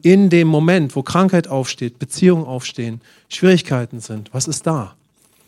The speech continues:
Da möchte er zu uns sprechen. Er möchte sich erstmal über uns erbarmen, die Hand uns ausstrecken und zu uns reden. „Ich will, sei gereinigt“, sagt er jetzt zu dem Aussätzigen.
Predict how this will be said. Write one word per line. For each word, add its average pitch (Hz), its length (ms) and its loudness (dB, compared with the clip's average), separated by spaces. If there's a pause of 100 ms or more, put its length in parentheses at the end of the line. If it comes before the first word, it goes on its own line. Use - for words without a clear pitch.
(1500)
Da 143 140 4
möchte 151 260 6
er 139 100 2
zu 147 140 -4
uns 139 140 -2
sprechen. 175 400 2
Er 127 60 0
möchte 147 200 0
sich 156 140 0 (360)
erstmal 151 280 2
über 165 140 6
uns 156 140 2
erbarmen, 147 720 4 (960)
die 131 80 -4
Hand 214 300 0
uns 160 160 0
ausstrecken 143 600 -4 (100)
und - 180 -14
zu - 180 -4
uns 185 240 2
reden. 127 300 2 (380)
„Ich - 480 4
will, 135 500 2 (460)
sei 151 280 4
gereinigt“, 139 600 0 (300)
sagt 127 260 -2
er 127 60 2
jetzt 127 160 2
zu 127 80 -4
dem 117 180 -4
Aussätzigen. 113 520 -4